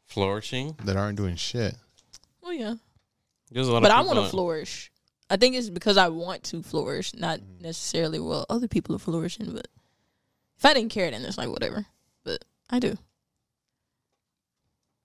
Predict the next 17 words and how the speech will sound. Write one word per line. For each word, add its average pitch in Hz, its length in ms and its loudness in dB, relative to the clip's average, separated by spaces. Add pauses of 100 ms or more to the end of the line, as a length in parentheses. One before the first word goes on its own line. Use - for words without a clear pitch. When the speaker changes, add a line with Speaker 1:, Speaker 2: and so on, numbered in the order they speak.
(1040)
Speaker 1:
It's 196 200 -6
weird 101 200 0
how 92 120 -2
that 87 160 -2
works, 90 300 -4
'cause 92 380 -2
what, 139 300 0 (720)
was 147 200 0
it 190 80 4
a 170 40 -2
movie 151 300 -4
that 185 180 -6
we 185 100 -6
were 185 100 -2
watching 180 520 -2
that 147 240 -4
the, 92 300 -2